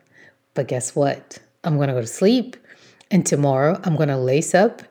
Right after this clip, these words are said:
and it's a run day. So I'm going to run again. So you have to be able to show up and run over and over and over again until you reach your goal of running a half marathon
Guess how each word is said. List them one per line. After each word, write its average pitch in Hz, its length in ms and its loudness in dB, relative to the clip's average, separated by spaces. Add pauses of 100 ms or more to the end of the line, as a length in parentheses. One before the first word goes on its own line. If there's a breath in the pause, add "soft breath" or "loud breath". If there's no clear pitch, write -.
and 139 540 -2
it's 147 160 -2
a 143 80 4
run 143 280 2
day. 190 240 4
So - 180 -4
I'm 143 80 -2
going 139 260 -2
to - 180 -2
run 131 440 -2 (100)
again. 147 540 -4
So - 160 -4
you 139 120 0
have 156 260 -8
to 160 260 -6 (500 loud breath)
be 160 100 2
able 156 200 0
to - 120 -8
show 151 320 4
up 151 240 2
and 143 340 0
run 139 360 -2 (140)
over 147 240 2
and 143 120 0
over 135 200 -2
and 135 100 -2
over 131 220 -6
again 165 440 0 (540 loud breath)
until 160 720 2 (800)
you 175 200 2
reach 170 260 0
your 151 80 2
goal 147 380 4
of 143 160 -4
running 139 360 0
a 127 40 -4
half 127 300 -8
marathon 143 640 -2